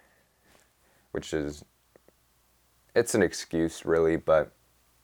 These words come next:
I'm definitely gonna go to sleep at a set time for this upcoming week and wake up at a set time just so I know that, okay,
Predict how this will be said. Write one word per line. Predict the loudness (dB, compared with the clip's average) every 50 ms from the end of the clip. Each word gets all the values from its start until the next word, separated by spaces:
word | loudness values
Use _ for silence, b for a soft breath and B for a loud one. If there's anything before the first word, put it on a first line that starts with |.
| _ _ _ _ _ _ _ _ _ -20 -18 -8 -2
I'm | 0 2 4
definitely | 4 4 2 2 -2 0
gonna | 0 0 0 -2 -4 -6 -12 _ _ _ _ _ _ -2
go | 2 2 2
to | 2 2
sleep | -2 -6 -6 -4 -4 -4 -4 -4 -6 -2
at | 0 0 2 0 0 -2
a | -4 -6
set | -4 -2 0 0 0 0 -2
time | -6 -4 -2 -2 -2 -4 -6 _ B B B B B B B _
for | -4 0
this | 0 0 -2 -2 -2
upcoming | -2 -2 -2 -2 -4 -4 -4 -2 -4 -4
week | -4 -4 -6 -4 -6
and | -6 -6 -6 -8 -12 _ B B B B B B B B B -6 -2
wake | 0 0 0 2 2
up | 2 2 2 -2 -8 _ _ -6
at | -4 -4
a |
set | -4 0 2 0 0 0
time | -2 -4 -2 0 0 0 -2 -2
just | -4 -6 -6 -4 -2
so | -2 0
I | 0
know | -2 -2 -4 -4 -4
that, | -4 -4 -4 -4 -2 -2
okay, | -2 -2 0 0 0 0 0 -2